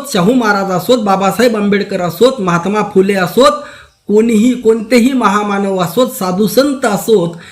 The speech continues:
हे कोणत्याही एका जातीचे, समाजाचे नसतात. ते अखंड मानव जातीचे असतात, संपूर्ण जगाचे असतात. आता मित्रांनो, हे आपल्याला माहित आहे, जे मानवतावादी आहेत त्यांना सर्वांना माहीत आहे. जे मानवतावादी आहेत,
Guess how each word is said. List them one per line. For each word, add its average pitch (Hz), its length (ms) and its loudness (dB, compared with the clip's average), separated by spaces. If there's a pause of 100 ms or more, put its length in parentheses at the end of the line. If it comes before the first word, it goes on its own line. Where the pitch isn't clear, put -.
(160)
हे 226 60 2
कोणत्याही 226 760 0
एका 233 220 -2
जातीचे, 202 640 -2
समाजाचे 196 680 -2
नसतात. 214 440 -4
ते 226 160 -2
अखंड 294 600 -2
मानव 269 400 0
जातीचे 202 460 -2
असतात, 214 440 -2 (440)
संपूर्ण 269 500 -2
जगाचे 240 540 0
असतात. 190 640 -4 (600)
आता 214 280 2
मित्रांनो, 294 340 0
हे 262 120 6
आपल्याला 285 520 -2
माहित 220 300 2
आहे, 262 100 2
जे 220 160 2
मानवतावादी 220 840 0
आहेत 190 320 0
त्यांना 202 260 -8
सर्वांना 202 540 -8
माहीत 165 320 -4
आहे. 127 280 -6 (380)
जे 233 120 2
मानवतावादी 208 840 -2
आहेत, 175 240 -2